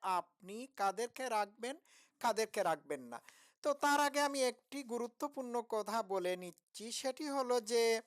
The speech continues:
আহ, আপনার সার্কেলের মধ্যে যারা আপনার, আপনার জীবনের ক্ষেত্রে বা আপনার জীবনে ভ্যালু অ্যাড করে,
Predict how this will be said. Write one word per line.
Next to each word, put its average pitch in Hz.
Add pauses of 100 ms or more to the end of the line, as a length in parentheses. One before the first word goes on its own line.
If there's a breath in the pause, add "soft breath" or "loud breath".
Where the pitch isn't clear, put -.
(840 soft breath)
আহ, 202 (560)
আপনার 285 (1040)
সার্কেলের 262
মধ্যে 190
যারা 214 (360)
আপনার, 240 (760 soft breath)
আপনার 220
জীবনের 214 (140)
ক্ষেত্রে 190
বা 180
আপনার 208
জীবনে 190
ভ্যালু 220
অ্যাড 175 (220)
করে, 165